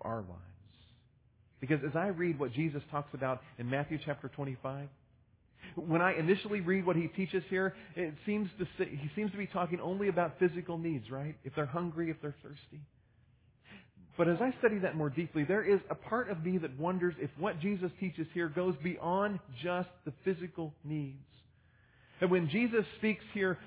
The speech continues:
of someone who is physically hungry, is there also Jesus talking about the hunger of our souls?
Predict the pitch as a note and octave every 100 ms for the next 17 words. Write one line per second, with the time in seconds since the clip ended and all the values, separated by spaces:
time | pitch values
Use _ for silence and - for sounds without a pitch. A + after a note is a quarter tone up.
0 | - E3 - G#3 G#3 F3 F3+ E3+ D#3+ -
1 | - - - C#3 - B3+ G3+ E3+ E3+ D3+
2 | F3+ G3 F3+ C#3+ B2 A#2+ _ _ _ _
3 | _ _ - F3 E3 F#3 F#3 A#3 - A3
4 | G#3+ F#3+ C#3+ G#3+ G3 G3 - G3+ G3 F#3+
5 | D3+ D#3 F3 - C#3+ D3+ F#3+ G3+ F3+ F#3
6 | - - C#3+ C3 B2 - D#3 E3